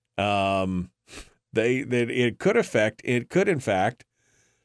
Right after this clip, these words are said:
uh, the lower lying a-, parts of Anchorage, as well as up the Knik Arm, um, up to the mouths of the Matanuska and the Knik Rivers and past the Glen Highway crossings,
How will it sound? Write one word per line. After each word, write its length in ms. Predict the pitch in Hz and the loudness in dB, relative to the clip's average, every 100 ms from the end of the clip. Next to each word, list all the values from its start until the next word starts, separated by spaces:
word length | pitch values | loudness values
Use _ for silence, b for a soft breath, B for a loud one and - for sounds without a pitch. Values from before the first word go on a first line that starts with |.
| _ | _
uh, 420 | 101 101 107 107 | -2 0 0 0
the 320 | 104 113 113 120 | 0 0 0 -2
lower 480 | 98 107 139 202 202 | -2 2 4 6 6
lying 380 | 170 170 170 | 4 4 2
a-, 200 | 165 143 - | 0 -2 -4
parts 300 | - 147 147 | 0 2 2
of 140 | 139 - | 0 0
Anchorage, 580 | 131 127 110 92 87 107 - | 0 -2 -2 -6 -6 -6 -4
as 180 | 113 101 | -4 0
well 300 | 123 135 135 | 4 4 4
as 160 | 120 - | 0 -2
up 200 | 139 - | -2 0
the 380 | 156 143 135 127 | 2 4 4 2
Knik 340 | - 131 135 - | 0 -2 0 0
Arm, 520 | 123 107 95 101 127 - _ _ _ _ _ | 0 0 -2 -2 -4 -8 _ _ _ _ _
um, 600 | 95 101 101 104 104 110 | -2 0 0 -2 -4 -6
up 220 | - - - | 0 0 2
to 140 | 160 | 0
the 80 | 135 | 2
mouths 380 | 123 127 131 - | 2 0 0 0
of 220 | 123 110 | -2 0
the 80 | 113 | 0
Matanuska 720 | 123 123 123 127 - 131 127 | 0 0 -2 -2 0 2 2
and 160 | 117 110 | 0 -4
the 60 | |
Knik 240 | 98 120 117 | -2 -2 0
Rivers 500 | 117 135 120 101 101 | 0 0 2 -2 -2
and 200 | - 98 | -6 -6
past 380 | 90 135 143 139 | -4 -2 -2 -2
the 60 | 117 | -4
Glen 240 | 110 120 | 0 -2
Highway 380 | 107 113 107 101 | 0 -2 0 -2
crossings, 720 | 87 127 139 - 90 87 - | 0 2 2 0 -4 -6 -8